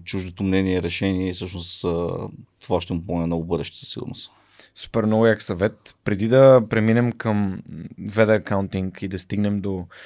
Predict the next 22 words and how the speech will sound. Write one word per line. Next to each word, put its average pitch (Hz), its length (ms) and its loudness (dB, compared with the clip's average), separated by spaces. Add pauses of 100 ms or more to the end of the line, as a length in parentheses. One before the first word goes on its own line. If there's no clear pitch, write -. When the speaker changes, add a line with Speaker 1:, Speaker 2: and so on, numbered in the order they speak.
(260)
Speaker 2:
това, 101 220 2
с - 60 -6
което - 280 -6
се - 120 -12
занимаваш 92 480 -4
основно, 92 500 -6
защото - 260 -14
занимаваш 90 380 -10
също - 260 -16
толкова 90 240 -12
много 87 160 -8
неща, 82 340 -12 (560)
<laughs> - 520 -20
а, - 320 -4
искам 120 360 -4
да, 104 500 4 (960)
да - 100 -14
се 101 120 -8
върнем 110 240 0
назад 98 320 0
във 92 140 -6
времето 85 420 -2